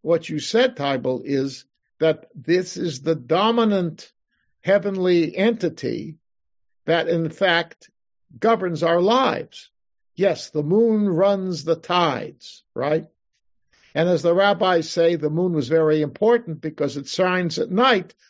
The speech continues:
when it's dark, whereas the sun shines during the day when it's light. Okay. All right? <laughs> Okay. Sometimes they didn't get it quite right. Anyhow,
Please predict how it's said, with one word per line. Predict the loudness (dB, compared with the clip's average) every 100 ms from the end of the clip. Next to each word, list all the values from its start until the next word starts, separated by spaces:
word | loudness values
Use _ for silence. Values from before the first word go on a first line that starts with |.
| _ -6
when | 0 2
it's | 0 -2
dark, | 2 2 2 -2
whereas | -2 0 -2
the | -8
sun | 0 2 2 0
shines | -4 -4 -4 -2
during | 0 2 0
the | -4
day | 0 2 2 -2 -10 _ -4
when | 0
it's | 0 0
light. | 0 0 -4 -16 _ _ _ _ _ _ _ -2
Okay. | 0 0 -8 -14 _ _ _ _ _ _ _ _
All | -4
right? | 2 2 2 -4 -20 _ -8
<laughs> | -8 -8 _ _ _ _ -20 -20 -20 _ -8 -8 _ _ _ _ _ _ -12 -12 _ _ _ _ -2
Okay. | 0 -2 -10 -14 _ _ _
Sometimes | -4 -2 0 2 2 2 0
they | 0 0 -2 -8 _
didn't | 0 0
get | -4 -6
it | -6
quite | -4 -4 -6
right. | -10 -12 _ -20 -4
Anyhow, | 0 2 2 -4